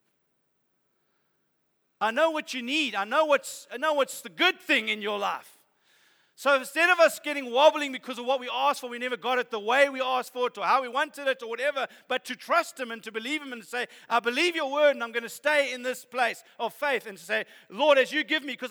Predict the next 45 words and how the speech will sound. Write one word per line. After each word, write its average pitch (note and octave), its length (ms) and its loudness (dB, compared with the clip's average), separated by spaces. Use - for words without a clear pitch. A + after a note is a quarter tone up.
I D4 140 8
don't F4 240 2
want D4+ 240 0
anything D#4+ 420 0
God C4+ 260 2
doesn't C4 300 -4
want C#4 240 -6
me C4 140 -12
to A#3 160 -8
have." D4+ 280 -6
Right? F4 340 0
We B3+ 100 -2
only F4+ 160 2
want D#4+ 200 2
whatever C#4+ 280 -4
he's C4+ 120 -6
gonna B3+ 200 -4
give D4 180 -4
us. A#3+ 140 0
So C#4 160 -2
if D#4+ 100 -2
I F4 80 6
believe D#4+ 440 2
that B3+ 100 -2
he's A#3+ 100 -10
such B3+ 140 -12
a B3 40 -8
gracious A#3+ 400 -2
and A3+ 120 -10
a - 20 -8
wonderful C4+ 360 -4
and A#3+ 100 -6
a - 20 -12
good B3 240 -6
God C4+ 320 2
and A3 160 -4
his D4+ 220 -2
timings D4+ 340 0
and B3 80 -12
everything C4 320 -6
are B3 80 -6
in, A#3+ 120 -6
in B3 260 -10
his B3 240 -10
hands, B3+ 400 -2